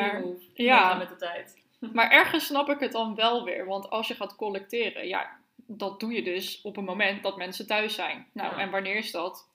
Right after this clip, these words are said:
Speaker 1: Met
Speaker 2: Ja.
Speaker 1: het avondeten. Dus ik begrijp het wel, maar af en toe vind ik het nog wel lastig. Vooral als het er echt best wel veel achter elkaar zijn, weet je wel.
Speaker 2: Ja.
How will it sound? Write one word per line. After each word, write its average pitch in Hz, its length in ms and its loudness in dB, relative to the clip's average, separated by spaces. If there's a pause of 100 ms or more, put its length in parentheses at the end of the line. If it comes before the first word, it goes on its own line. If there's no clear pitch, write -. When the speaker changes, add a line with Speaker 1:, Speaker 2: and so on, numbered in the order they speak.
(460)
Speaker 1:
Met 202 160 -2
Speaker 2:
Ja. 196 60 2
Speaker 1:
het 175 100 -4
avondeten. 196 680 0
Dus 247 380 0
ik - 240 -6
begrijp 269 340 4
het 247 160 -4
wel, 220 400 0 (140)
maar 233 340 0
af 294 180 2
en 294 100 -6
toe 294 160 -2
vind 277 180 -4
ik 269 60 -4
het 262 120 -8
nog 254 160 -4
wel 226 200 -4
lastig. - 460 -8
Vooral 233 380 4
als 240 120 0
het 226 80 -10
er 233 100 -6
echt - 380 -2 (120)
best 220 160 -4
wel 233 120 -4
veel 202 160 -2
achter 208 220 -4
elkaar 214 300 0
zijn, 170 240 -6
weet 170 180 -8
je 185 60 -12
wel. 214 300 -4 (220)
Speaker 2:
Ja. 156 240 -16